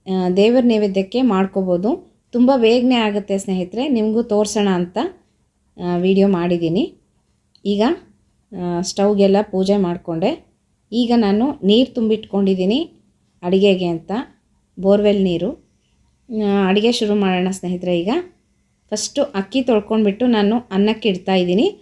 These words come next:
ಇದು ಗಂಜಿಗೂ ಆಗುತ್ತೆ, ಮತ್ತು ಊಟಕ್ಕೆ ಅನ್ನಕ್ಕೂ ಸಹ ಆಗುತ್ತೆ ಅಂತ ಒಟ್ಟಿಗೆ ನಾನು ಅನ್ನಕ್ಕೆ ಇಟ್ಬಿಡ್ತಾ ಇದ್ದೀನಿ. ಒಂದ್ ಕಡೆ ಅನ್ನಕ್ಕೆ ಇಟ್ಬಿಟ್ಟು ನಾನು ಒಂದ್ ಕಡೆ ಬೇಳೆಗೆ ಇಟ್ಬಿಟ್ರೆ,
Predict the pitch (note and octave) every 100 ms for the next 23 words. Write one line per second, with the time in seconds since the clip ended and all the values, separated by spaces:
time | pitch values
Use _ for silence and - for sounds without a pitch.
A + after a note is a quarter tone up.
0 | _ _ _ G3+ A#3 A#3 G#3 A3 B3 C#4+
1 | C4+ B3 G#3+ A3 A3 E4 C#4+ A#3+ A3+ G#3+
2 | - A3 A#3 A#3 A3+ G#3 G3 G3+ G#3 G3
3 | F3+ G#3+ A#3 F3+ F#3 F#3 F3+ F3 G#3+ E4
4 | F4+ F#3 F#3+ - C4+ C4+ C4 G3+ A3 F4
5 | - _ _ _ _ F3+ G#3+ G#3+ G3 -
6 | F3 F3+ E3+ D#3+ D#3+ C4 F#4+ _ _ _
7 | _ _ _ _ _ _ _ _ _ -
8 | A3 A3 B3 C4 G#3+ A#3 B3+ B3+ - A3+
9 | A3 D#4+ E4+ - A3+ A#3+ A3 G#3+ G#3+ A3+
10 | B3+ C4 G#3+ A3 A#3+ A3 G#3 F#3 F3+ A#3+
11 | F#4+